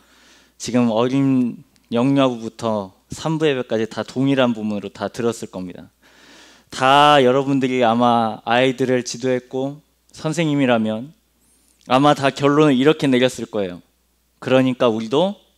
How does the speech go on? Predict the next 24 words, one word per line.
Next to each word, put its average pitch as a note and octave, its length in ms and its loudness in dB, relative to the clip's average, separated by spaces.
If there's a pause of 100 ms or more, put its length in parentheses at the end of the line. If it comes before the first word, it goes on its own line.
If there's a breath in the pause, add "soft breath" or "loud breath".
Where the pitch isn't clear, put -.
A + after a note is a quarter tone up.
(180)
뭐가 A2+ 300 -2
돼야 A2+ 180 0
된다고요? G#2+ 540 -4 (920)
미랄이 G#2+ 460 -4
돼야 G2 240 -8
된다고. F2+ 400 -16 (480)
아마 G#2 200 -4
그렇게 A#2 280 -6
들었겠죠? B2 640 -4 (1300 soft breath)
저는 D3 320 0
좀 F#3+ 220 4
다른 D#3 500 0
관점에서 D3 500 0
오늘 A2+ 220 -2
말씀을 G#2 540 -4
좀 G#2 180 -10
전해보고 G#2+ 760 -10
생각해보고자 A#2 760 -8
합니다. F2+ 360 -16 (1400 soft breath)
오늘 E3 300 2
굉장히 D3 480 2
시작하면서 D#3+ 600 0
엉뚱한 B2+ 440 0
질문인데요. G2+ 760 -4